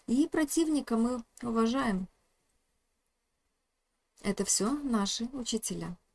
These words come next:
Подписывайтесь на наш канал, ставьте лайки, нравлики, вподобайки и делитесь этим роликом, чтобы нас осознанных становилось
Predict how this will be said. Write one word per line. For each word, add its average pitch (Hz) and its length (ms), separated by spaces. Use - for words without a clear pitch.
Подписывайтесь 170 800
на 190 100
наш 190 220
канал, 240 440
ставьте 233 600
лайки, 220 440
нравлики, 226 600
вподобайки 202 720
и - 160
делитесь 185 580
этим 175 260
роликом, 269 500
чтобы 190 360
нас 185 260
осознанных 226 640
становилось 170 720